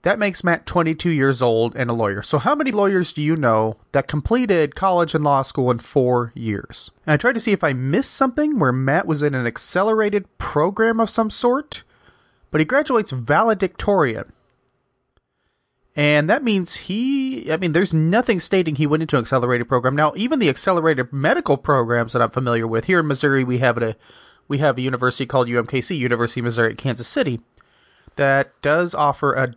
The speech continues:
doctor program, medical doctor program that is intensive, but it's six years. It's six years. So starting at eighteen, that's still gonna not work out for you. You're, at twenty-two, you're still gonna be in school.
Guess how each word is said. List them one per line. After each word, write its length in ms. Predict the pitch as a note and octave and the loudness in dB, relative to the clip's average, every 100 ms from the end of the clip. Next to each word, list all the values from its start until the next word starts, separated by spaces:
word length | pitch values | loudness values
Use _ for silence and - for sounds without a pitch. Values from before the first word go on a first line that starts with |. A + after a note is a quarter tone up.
| - | -2
doctor 420 | E3 C4 - A#2 | 0 0 0 -2
program, 580 | - B2+ A#2 A2 - - - | -2 -4 -4 -10 -12 -16 -4
medical 320 | D3 G3 F3+ | 0 2 0
doctor 340 | D3+ E3+ - | 2 0 0
program 540 | C3+ C3+ A#2+ A#2+ A#2 A#2 _ _ - | 0 0 0 0 0 -4 _ _ -4
that 140 | C#3+ | 2
is 160 | C3+ C3 | 4 4
intensive, 1000 | D3+ C3 A#2 - A3 A3+ - G2+ - _ _ _ _ _ _ _ _ _ | 0 -2 -2 -2 0 2 0 -4 -8 _ _ _ _ _ _ _ _ _
but 140 | D3 | 0
it's 140 | C3 - | 0 -2
six 340 | - G3+ - | 0 0 0
years. 400 | E3+ A#2 - - - _ _ _ _ _ _ _ _ _ - | 0 0 -4 -14 -16 _ _ _ _ _ _ _ _ _ -2
It's 220 | C3+ - | -2 0
six 500 | - - F#3+ - - | -2 0 -2 -2 -2
years. 300 | D3+ A#2 - | 0 0 -2
So 120 | C#3 | -2
starting 400 | - A#3 A3 F3+ | 0 0 0 2
at 80 | D#3+ | 2
eighteen, 580 | E3 E3 E3 C3+ B2+ A#2 _ _ _ _ | 0 0 -2 0 -2 -8 _ _ _ _
that's 220 | E3 - | -4 0
still 360 | - B3+ A3 D3 | 0 2 2 2
gonna 460 | C#3+ C3+ C3 A#2+ - - | 2 2 4 0 -4 -10
not 360 | C3+ D3+ D#3 | -4 0 0
work 240 | C3+ B2+ - | 0 -2 2
out 220 | B2 A2+ | 0 0
for 160 | B2+ B2 | 0 0
you. 280 | B2 A#2 C#3+ | 0 -2 -4
You're, 260 | C3+ C#3 | -2 0
at 80 | D3 | -2
twenty-two, 360 | - G#3 F3 G3 | -2 -2 0 0
you're 180 | C#3+ C#3+ | 2 0
still 240 | - D3+ | 0 -2
gonna 160 | C3 B2+ | 0 -2
be 160 | A#2+ | -4
in 80 | G#2+ | -6
school. 460 | - - B2 - | -8 -6 -8 -8